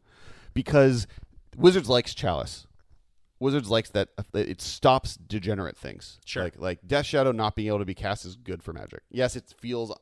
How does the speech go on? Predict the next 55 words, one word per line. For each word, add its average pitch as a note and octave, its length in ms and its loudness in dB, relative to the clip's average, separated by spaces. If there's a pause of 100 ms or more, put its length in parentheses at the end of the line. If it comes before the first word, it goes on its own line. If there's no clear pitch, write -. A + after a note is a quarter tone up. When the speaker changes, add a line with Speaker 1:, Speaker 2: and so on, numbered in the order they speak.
Speaker 1:
it's G2+ 160 -12
an A2 80 -8
unfun A#2+ 400 4
way A2+ 140 6
of F2 120 2
doing F2+ 280 -4
that, D#3 200 -6
and G#2 140 -6
it F2+ 100 -8 (220)
can - 120 -8
lock G2 200 -4
people F2+ 240 -10
out, B2+ 260 -4
but A2 100 -18
I A2+ 60 -16
think C3 200 -16 (140)
we're A#2 160 -6
gonna A#2 140 0
run G#2+ 240 2
more A2+ 220 2
into G2+ 240 -4
problems F2 420 -4
of D#2+ 80 -12
Simian D#2 300 -8
Spirit C#2+ 280 -10
Guide D2 280 -8
Speaker 2:
Right. A#2+ 340 -4
Speaker 1:
in A2 180 -2
a, G2 260 4 (100)
"I'm A2+ 160 -2
gonna G2+ 160 -2
kill G2 220 -2
you F#2 140 -2
on F2+ 80 -4
turn F2 240 -8
one E2 160 -10
through - 160 -10
three G#2+ 340 -6 (380)
deck" - 340 0
happening F2+ 360 -8
again. D2 300 -14 (320)
And F#2 140 -8
that G#2+ 180 -2
deck A2 180 -6
being F#2 260 -6
too F#2+ 200 -10
good, E2+ 320 -4
and E2 360 -12
that's F2 300 -10
the F2+ 180 -8
situation D#2+ 640 -12
I'd D2+ 180 -10
be C2 80 -12
afraid C#2 300 -12
of. A1+ 180 -10